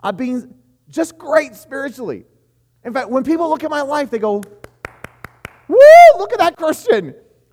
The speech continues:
Yeah, I have this wonderful opinion about myself. I have this outward appearance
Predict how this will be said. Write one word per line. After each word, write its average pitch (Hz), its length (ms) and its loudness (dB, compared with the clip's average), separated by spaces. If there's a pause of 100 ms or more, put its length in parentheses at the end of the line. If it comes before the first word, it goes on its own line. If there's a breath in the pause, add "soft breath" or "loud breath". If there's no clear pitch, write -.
Yeah, 269 140 -6
I 233 120 -6
have 285 200 -8
this 294 160 -12
wonderful 277 600 -6
opinion 269 460 -12
about 170 200 -8
myself. 139 440 -12 (240 soft breath)
I 226 140 -8
have 240 160 -8
this 254 180 -14
outward 285 400 -8
appearance 220 720 -16